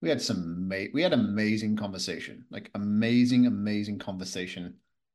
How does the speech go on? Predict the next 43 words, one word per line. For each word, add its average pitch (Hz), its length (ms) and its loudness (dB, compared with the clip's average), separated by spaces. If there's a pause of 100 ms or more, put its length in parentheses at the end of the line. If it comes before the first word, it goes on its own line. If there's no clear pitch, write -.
(160)
I 123 40 -6
really 123 280 4
enjoyed 104 600 0
being 101 360 -4
a 104 80 -10
guest 95 600 -4
on 101 200 -8
somebody 101 260 -4
else's 95 320 -6
show. 98 460 -4 (180)
It 92 80 -12
was 92 160 -10
really 101 180 -6
nice. 92 580 -6 (560)
If 107 120 -6
any 135 260 4
of 131 160 2
you 127 520 6 (140)
have 127 220 0
any 143 140 4
friends 135 340 4
with 135 100 -2
a 123 40 -6
podcast 110 720 0
and 107 140 -4
they 113 100 2
want 120 200 4
a 117 40 2
guest 120 320 0
on 117 140 0
the 113 40 -2
show, 107 520 0 (400)
reach 135 260 2
out 123 240 2
to 127 80 2
me, 117 400 2 (180)
connect 123 440 0
us. 120 440 2 (300)
I'd - 160 -8
love 123 280 2
to 120 60 -12
help 123 280 0
another 110 480 -2